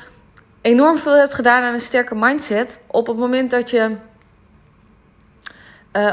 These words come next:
op het moment dat je weet dat,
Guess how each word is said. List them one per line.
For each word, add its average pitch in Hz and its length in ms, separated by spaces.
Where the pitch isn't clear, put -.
op 247 160
het 254 120
moment 269 540
dat 240 200
je 220 140
weet 294 580
dat, 233 480